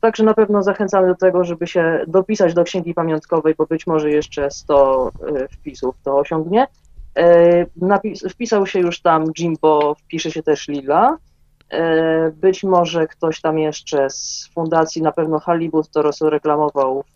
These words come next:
w, e, in-, w takich interwikowych, e, odpowiednikach naszej kawiarenki. Także i są wpisy po hebrajsku, i są jakieś tam wpisy w innych językach.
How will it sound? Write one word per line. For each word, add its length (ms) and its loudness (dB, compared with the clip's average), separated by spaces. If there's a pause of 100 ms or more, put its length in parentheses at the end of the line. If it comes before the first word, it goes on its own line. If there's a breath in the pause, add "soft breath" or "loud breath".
w, 40 -8 (540)
e, 120 2
in-, 160 -4
w 240 -20
takich 300 -6
interwikowych, 960 2
e, 180 0
odpowiednikach 680 -2
naszej 280 -4
kawiarenki. 720 -2 (380)
Także 800 4
i 160 -8
są 200 0
wpisy 380 -4
po 120 -2
hebrajsku, 680 0
i 100 -6
są 300 -2
jakieś 240 -12
tam 140 -8
wpisy 340 -10
w 80 -20
innych 260 -4
językach. 320 -2